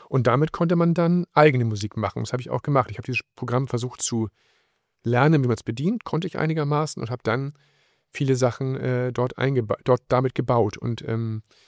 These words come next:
da ich ja, wie gesagt, Gitarrist war, schon seit Jahren damals und auch im, im, in der Schule mein Abi in Musik gemacht habe,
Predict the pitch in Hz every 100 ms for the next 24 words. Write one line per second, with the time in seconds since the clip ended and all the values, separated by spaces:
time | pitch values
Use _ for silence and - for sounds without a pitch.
0 | _ - 123 123 131 123 123 120 127 -
1 | - _ _ 135 120 151 156 - 151 143
2 | 117 107 110 127 156 147 151 147 147 -
3 | 123 107 110 - 113 107 104 117 110 110
4 | - 117 104 - 123 127 120 - - _
5 | _ 120 123 123 139 123 113 113 147 -
6 | 151 143 - 131 131 131 123